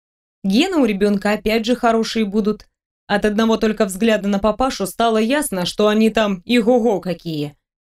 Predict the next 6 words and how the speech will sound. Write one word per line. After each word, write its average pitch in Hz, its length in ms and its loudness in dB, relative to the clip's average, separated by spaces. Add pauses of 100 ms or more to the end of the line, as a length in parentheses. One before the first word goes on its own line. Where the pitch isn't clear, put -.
(720)
Из 220 220 0
минусов: 254 600 0 (340)
с - 120 -6
работы 254 460 0
не 294 120 4
уволишься, 180 880 -2